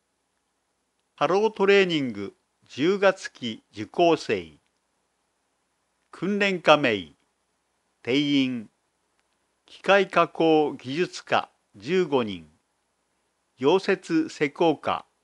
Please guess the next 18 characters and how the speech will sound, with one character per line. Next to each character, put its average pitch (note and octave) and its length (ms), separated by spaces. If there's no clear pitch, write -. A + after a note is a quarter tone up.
十 B2 320
二 E3 180
人。 A2 320
電 G3+ 260
気 G#3 140
設 F#3 300
備 D3 160
技 A#2+ 160
術 C3+ 260
科 - 300
十 E3+ 300
五 E3+ 160
人。 F#2 280
設 D#3+ 360
備 G#3 180
管 C#3+ 320
理 A#2+ 100
課 - 280